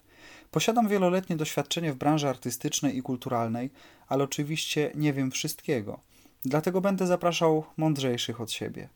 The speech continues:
Będę także prosił was o dzielenie się swoimi doświadczeniami i spostrzeżeniami w komentarzach. Mam nadzieję, że konstruktywna krytyka i wspólne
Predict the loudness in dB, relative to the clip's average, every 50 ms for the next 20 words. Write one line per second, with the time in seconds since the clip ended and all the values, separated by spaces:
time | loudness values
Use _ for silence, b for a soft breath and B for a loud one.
0 | B B B B B B B B B 2 2 2 4 2 0 0 0 -2 -2 -6
1 | -4 -4 -4 -4 -4 -4 -4 -4 -2 2 2 4 4 4 2 -2 -4 -4 -2 0
2 | 2 2 2 2 0 -2 -4 -4 -6 -4 -4 -2 -4 -2 -2 -4 -4 -6 -8 -6
3 | -8 -10 -10 -8 -6 -4 -2 -2 -2 -2 -2 -2 -2 -4 -4 -6 -8 -6 -8 -6
4 | -6 -6 -4 -4 -4 -2 -2 -2 -2 -2 -2 -2 -4 -6 -6 -4 -4 -4 -2 -2
5 | -2 -2 -2 -6 -12 -18 -20 _ _ B B B B B B B B B B 2
6 | 4 4 2 2 2 0 0 0 0 0 -2 -4 -4 -4 -4 -4 -4 -4 -6 -6
7 | -4 -2 -2 -2 0 -2 -4 -4 -2 -2 -2 0 -2 -4 -4 -2 -4 -4 -4 -4
8 | -6 -4 -4 -4 -6 -10 -16 -10 -6 -6 -6 -6 -6 _ 0 2 2 4 2 2
9 | 0 -2 -6